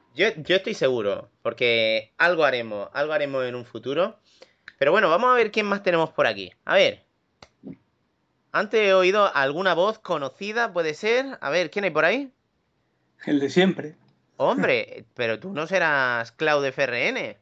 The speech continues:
Speaker 2: El mismo.
Speaker 1: Bueno, bienvenido, caballero.
Speaker 2: Sí,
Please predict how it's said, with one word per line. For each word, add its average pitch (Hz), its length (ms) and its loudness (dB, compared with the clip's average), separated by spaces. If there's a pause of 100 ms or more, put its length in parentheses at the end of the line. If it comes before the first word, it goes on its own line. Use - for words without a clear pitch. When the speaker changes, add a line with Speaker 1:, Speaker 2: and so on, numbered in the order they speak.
(440)
Speaker 2:
El 120 100 -8
mismo. 151 360 2 (1000)
Speaker 1:
Bueno, 113 300 -10 (720)
bienvenido, 131 640 -2
caballero. 151 560 0 (520)
Speaker 2:
Sí, - 240 -14